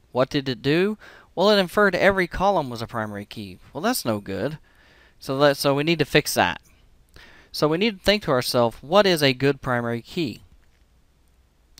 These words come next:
Well, if we look at our definition of this view, what we're pulling down is the purchase I D, right? Well, that just happens to be the primary key of the purchase table, and we know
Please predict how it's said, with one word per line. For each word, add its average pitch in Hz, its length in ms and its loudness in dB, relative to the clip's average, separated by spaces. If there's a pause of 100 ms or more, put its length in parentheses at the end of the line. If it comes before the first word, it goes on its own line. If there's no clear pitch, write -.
(160)
Well, 175 180 4
if 185 100 -2
we 196 100 -2
look 247 200 -2
at 214 60 -4
our 127 220 4
definition 147 600 -2
of 120 80 -4
this 110 220 -6
view, 123 580 2 (760)
what 160 180 2
we're - 100 2
pulling 208 400 0
down 160 300 6
is 127 340 -2
the 120 140 -2
purchase - 440 -2
I 107 140 0
D, 104 220 -8
right? 120 340 -2 (560)
Well, 143 140 -6
that 202 160 2
just - 160 -6
happens 147 260 -2
to 117 80 -14
be 131 140 -4
the 120 80 -12
primary 131 420 -2
key 143 220 -4
of 131 60 -2
the 123 60 -4
purchase - 440 -8
table, 123 420 -2
and 120 220 -10
we 196 120 -6
know 127 460 0